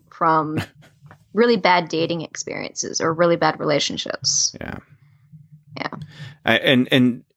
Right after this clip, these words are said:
Speaker 2: in a lot of ways, then that conversation kind of brings out, like, okay, what is their experiences? And, um, yeah, how have they,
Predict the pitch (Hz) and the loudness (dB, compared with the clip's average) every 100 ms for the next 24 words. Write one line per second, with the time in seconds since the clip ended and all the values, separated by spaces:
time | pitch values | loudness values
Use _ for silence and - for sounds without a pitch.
0 | _ 143 120 117 110 104 95 98 - - | _ 4 6 6 6 4 4 2 0 -2
1 | 104 92 - 104 90 - 95 - 87 - | 0 0 2 0 0 2 2 2 -4 -2
2 | - 104 92 80 - - _ - 92 82 | 0 2 2 0 -6 -20 _ 0 2 4
3 | 85 80 80 78 - 78 - 80 85 90 | 2 2 0 -2 -6 -4 -2 2 4 4
4 | 85 82 - - - - - - - - | 4 2 0 -2 -2 -2 -2 -4 -2 -2
5 | - 82 78 78 78 - - - - - | 0 0 0 -2 -6 -12 -16 -16 -16 -20
6 | - - - - 87 50 50 50 - _ | -20 -20 -20 -6 -2 -2 -4 -8 -14 _
7 | - _ _ _ _ _ _ _ _ _ | -20 _ _ _ _ _ _ _ _ _
8 | _ _ _ _ _ _ _ 98 92 - | _ _ _ _ _ _ _ 2 2 0
9 | - 90 82 92 90 87 78 50 - | -2 0 2 2 2 2 2 2 0